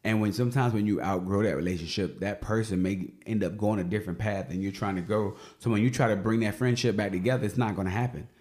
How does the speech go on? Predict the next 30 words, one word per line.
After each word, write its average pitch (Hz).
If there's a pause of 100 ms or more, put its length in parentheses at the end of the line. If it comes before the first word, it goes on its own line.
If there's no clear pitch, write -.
(240)
Somebody 135
said 127
a 113
long 120
time 123
ago, 107
"You 101
a -
hoe 107
you 117
hang 92
with." 64 (640)
And 110
if 95
you're 127
hanging 123
around 117
people 113
who 117
ain't 107
about 107
shit, 110
guess 131
what? 135
You 247
ain't 277
gonna 98
be 104
about 87
shit. 64